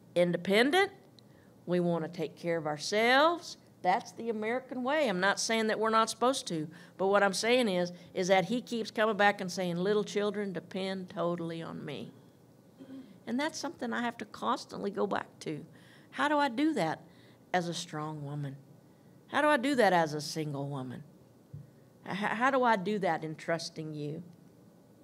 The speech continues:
Nineteen, "Many are the afflictions of the righteous, but the Lord delivers him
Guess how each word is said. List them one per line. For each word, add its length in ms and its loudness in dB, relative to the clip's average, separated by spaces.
Nineteen, 760 4
"Many 260 4
are 140 6
the 160 2
afflictions 640 0
of 100 4
the 100 4
righteous, 600 4
but 120 -6
the 100 0
Lord 320 4
delivers 600 0
him 460 0